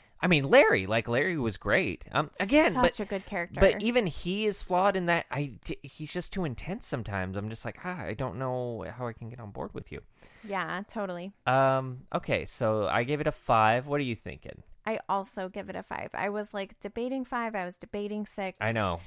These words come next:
Speaker 1: yeah.
Speaker 2: But I don't quite think that it's up enough for me to give it a six.
Speaker 1: Yep, exactly. Yep.
Speaker 2: Um, so I, I'm gonna stick with the five. Yeah, five
Speaker 1: Cool.
Speaker 2: sweaty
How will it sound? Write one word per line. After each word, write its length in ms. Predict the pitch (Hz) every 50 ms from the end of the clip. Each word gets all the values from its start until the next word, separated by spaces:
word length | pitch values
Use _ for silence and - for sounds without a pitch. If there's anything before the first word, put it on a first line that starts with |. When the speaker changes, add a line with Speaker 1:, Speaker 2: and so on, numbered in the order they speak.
| - 92
Speaker 1:
yeah. 120 | 98 95
Speaker 2:
But 100 | 92 -
I 80 | 247 247
don't 260 | 226 - 285 302 -
quite 280 | - - 262 262 247 -
think 220 | - 233 233 226
that 120 | - 233 220
it's 200 | 214 196 - - -
up 240 | 202 208 - - -
enough 420 | 202 208 214 214 208 202 202 202 -
for 240 | - - - 208
me 180 | 202 202 196 196
to 80 | 196 190
give 200 | - 196 190 190
it 80 | 185
a 60 | 175
six. 640 | - - - - - - - _ - - - - - -
Speaker 1:
Yep, 240 | 107 110 127 - _ _
exactly. 520 | - 113 104 110 117 92 90 - - 85 -
Yep. 80 | -
Speaker 2:
Um, 360 | 208 226 220 214 190 185 190 196
so 240 | - - 233 208
I, 220 | 196 - 208 220 - -
I'm 160 | - 226 233 240
gonna 160 | 233 226 220
stick 260 | - - 220 208 -
with 140 | 208 196 -
the 80 | 202
five. 340 | - - 180 - - 185 - -
Yeah, 240 | 202 180 107 - 202 208 202 220 - _ _
five 200 | 226 226 220 226
Speaker 1:
Cool. 100 | 220 202 - - -
Speaker 2:
sweaty 480 | - - 214 208 214 202 202 208 208